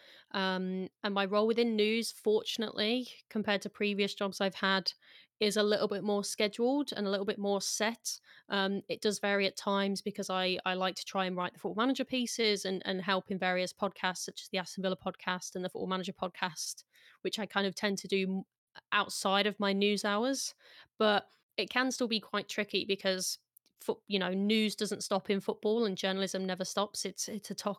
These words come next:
it's a clock that is twenty-four seven, quite literally, and, and never stops. So you kind of always have to be alert and on the ball, and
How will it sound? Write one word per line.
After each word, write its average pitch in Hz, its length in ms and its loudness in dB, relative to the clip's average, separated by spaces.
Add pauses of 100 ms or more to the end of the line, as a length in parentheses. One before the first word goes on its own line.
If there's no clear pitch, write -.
(100)
it's 202 160 -4
a 190 60 -4
clock - 280 -2
that 202 160 -4
is 190 140 -4 (360)
twenty-four 190 440 0
seven, 202 440 0
quite 196 220 -4
literally, 185 400 -2
and, 180 140 -2 (520)
and 196 140 2
never 196 180 2
stops. 202 340 0
So - 80 -2
you 196 140 -2
kind 240 140 2
of 220 80 -2
always 226 320 6
have 202 120 -2
to - 80 -14
be 214 100 4
alert 202 260 4
and 196 100 2
on 185 60 2
the 190 60 2
ball, 196 380 4
and 180 200 2